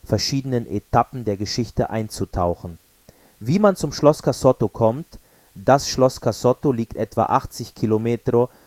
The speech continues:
vom Agriturismo Le Girandol entfernt. Wir empfehlen einen Besuch sowohl für diejenigen, die sich für einen Aufenthalt in unseren Ferienwohnungen in Diano Marina entscheiden, als auch für diejenigen, die aus dem unteren Piemont oder Turin kommen.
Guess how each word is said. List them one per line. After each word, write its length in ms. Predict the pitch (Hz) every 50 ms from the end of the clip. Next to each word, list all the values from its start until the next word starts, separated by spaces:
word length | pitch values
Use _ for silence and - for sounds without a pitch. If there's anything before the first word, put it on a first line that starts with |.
| _ _
vom 300 | _ - - 110 107 104 -
Agriturismo 880 | - 123 139 131 135 131 127 - - 113 107 113 120 117 - 127 120 110
Le 120 | 107 107 107
Girandol 560 | 98 104 110 104 104 104 101 107 104 101 98
entfernt. 720 | - 101 101 - - - 110 95 85 80 80 78 - - - _ _ _ _ _ _ _ - - _ _ _ _ _ -
Wir 160 | 113 135 131
empfehlen 480 | 131 143 - - 165 170 185 190 185 -
einen 340 | - 120 123 123 120 120
Besuch 460 | 113 117 104 92 98 113 127 139 - 82
sowohl 540 | - - 123 113 101 104 110 117 120 120
für 240 | 117 - - 117 104
diejenigen, 640 | 101 110 123 135 127 127 131 131 135 131 123 131 135 131 _ _ _ _ _ -
die 100 | 113 117
sich 220 | 110 113 113 - -
für 220 | - 131 123 113
einen 300 | - 107 110 110 104 -
Aufenthalt 720 | - 110 127 139 - 143 135 - 123 123 120 123 127 -
in 120 | 90 113
unseren 400 | 110 95 113 113 104 107 104 104
Ferienwohnungen 1040 | 98 - - 127 127 135 131 127 127 123 120 117 110 113 117 117 117 113 113 113 113
in 200 | - 90 104 104
Diano 380 | 101 104 107 107 107 113 117 110
Marina 460 | 107 107 98 98 107 113 110 107 104
entscheiden, 600 | 92 101 98 - - 104 101 104 110 113 120 127 _ _ _ - - - -
als 380 | - 110 123 139 131 - -
auch 200 | - 113 117 113
für 200 | - - 120 117
diejenigen, 720 | 104 98 113 113 107 107 110 113 123 123 120 110 113 110
die 140 | 101 104 107
aus 200 | 90 104 104 -
dem 180 | - 110 104 -
unteren 440 | - 123 127 127 - 117 107 107 101
Piemont 580 | - - 117 107 101 101 101 101 101 98 - -
oder 260 | 101 98 98 92 -
Turin 380 | - 107 104 98 92 87 82
kommen. 400 | - - 95 85 80 80 76 78